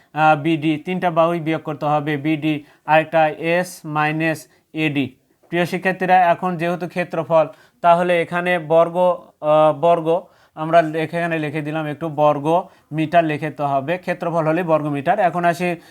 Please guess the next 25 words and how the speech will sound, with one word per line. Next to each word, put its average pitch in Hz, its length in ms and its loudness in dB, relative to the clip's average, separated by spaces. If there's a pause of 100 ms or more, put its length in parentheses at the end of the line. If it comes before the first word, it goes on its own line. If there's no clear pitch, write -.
(120)
তাহলে 165 220 4
রুট 175 240 -2
ওভার 175 200 4
আমরা 160 220 2
মান 160 260 -2
বসিয়ে 160 260 -4
দিই। 160 180 -2
এস 156 160 -4
এর 165 60 -4
মান 160 200 -2
কত? 156 360 -2 (220)
সিক্সটি 170 420 -2
থ্রি। 165 400 0 (200)
এখানে 170 560 -2 (220)
তাহলে 160 180 0
সিক্সটি 165 440 -4
থ্রি 165 260 -2
মাইনাস 156 440 0
কত? 165 180 -2
এ 160 160 2
বির 165 160 -2
মান 165 180 -2
হচ্ছে 160 220 -4
ফর্টি 151 320 -2
ফাইভ। 151 380 0